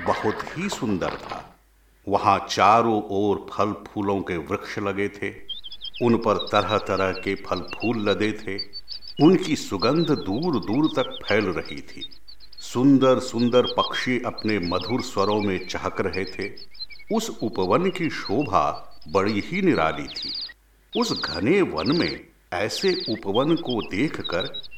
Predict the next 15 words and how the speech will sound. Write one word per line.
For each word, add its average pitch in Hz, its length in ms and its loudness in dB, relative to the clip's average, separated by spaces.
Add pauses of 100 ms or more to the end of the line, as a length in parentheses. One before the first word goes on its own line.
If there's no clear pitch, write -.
(120)
किसी 226 240 -2
को 123 200 2
भी 101 260 0
आश्चर्य 80 460 0
हो 80 260 -8
सकता - 420 -8
था। - 300 -10 (500)
दुष्यंत 214 520 2
को 98 260 -2
भी 127 180 -4
जिज्ञासा 95 600 0
हुई 85 520 -6 (340)
कि 139 60 2
वह 135 260 4
उपवन 92 480 -2